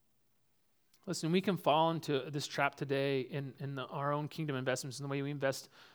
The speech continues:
things, not only, not only in terms of just caring about our life in the moment rather than caring about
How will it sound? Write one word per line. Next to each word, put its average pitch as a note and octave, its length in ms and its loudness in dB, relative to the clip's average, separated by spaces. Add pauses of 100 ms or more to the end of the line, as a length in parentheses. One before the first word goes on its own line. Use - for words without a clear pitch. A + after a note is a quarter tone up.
(120)
things, D3 380 -2
not G#3+ 120 6
only, G#3+ 280 6 (240)
not A3 160 6
only A#3 160 6
in G3+ 80 6
terms F#3+ 280 4
of E3 200 4 (1200)
just F3+ 180 4
caring G3+ 300 10
about F3 260 12
our D#3+ 140 10
life D#3 380 10
in F3 160 2
the D#3 80 4
moment E3 420 6
rather D#3+ 240 8
than D#3 220 0
caring E3 260 4
about D3+ 380 6